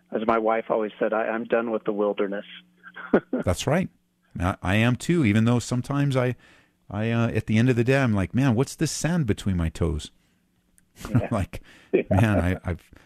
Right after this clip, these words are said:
Speaker 2: I've gotta come to him again and, and humble myself and ask for his strength and his provision." So that's good stuff. I'm glad you're putting pieces together as the Holy Spirit is in-,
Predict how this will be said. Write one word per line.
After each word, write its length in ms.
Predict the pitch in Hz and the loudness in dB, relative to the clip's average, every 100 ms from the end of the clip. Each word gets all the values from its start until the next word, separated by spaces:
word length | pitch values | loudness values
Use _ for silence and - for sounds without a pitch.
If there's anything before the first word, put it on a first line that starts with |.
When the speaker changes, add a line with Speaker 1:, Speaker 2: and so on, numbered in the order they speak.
| _ _ | _ _
Speaker 2:
I've 140 | 85 82 | -8 0
gotta 180 | 98 | 0
come 240 | 98 110 107 | 2 2 4
to 120 | 117 | 4
him 120 | 120 | 4
again 320 | 120 127 139 | 4 2 2
and, 240 | 87 85 - | 0 -2 -4
and 180 | - 85 | -6 -4
humble 300 | 73 104 117 | 0 0 2
myself 520 | 113 110 - 113 117 | 2 0 0 0 0
and 120 | 98 85 | -2 0
ask 200 | 92 - | -2 -2
for 140 | 101 | -4
his 100 | 98 | -4
strength 400 | - 101 104 104 | -4 -2 -2 -2
and 80 | 98 | -4
his 120 | 85 | -4
provision." 540 | - 87 101 92 78 | -6 -4 -4 -2 -4
So 300 | 73 - 82 - - _ _ _ | -2 -2 -2 -4 -18 _ _ _
that's 160 | 107 - | -4 2
good 180 | 165 | 0
stuff. 280 | - 175 160 | 2 2 4
I'm 100 | - | 2
glad 220 | 120 127 | 4 4
you're 80 | 123 | 2
putting 240 | - 139 117 | -2 -2 0
pieces 340 | 127 120 113 | -2 -2 -2
together 400 | 107 104 117 85 | 0 2 4 2
as 120 | 80 | 0
the 100 | 87 | -4
Holy 240 | 82 98 92 | -4 -4 -4
Spirit 400 | - 107 104 90 _ - _ _ - | -4 -2 -2 -2 _ -20 _ _ -6
is 160 | 82 | 0
in-, 240 | 95 101 | 2 2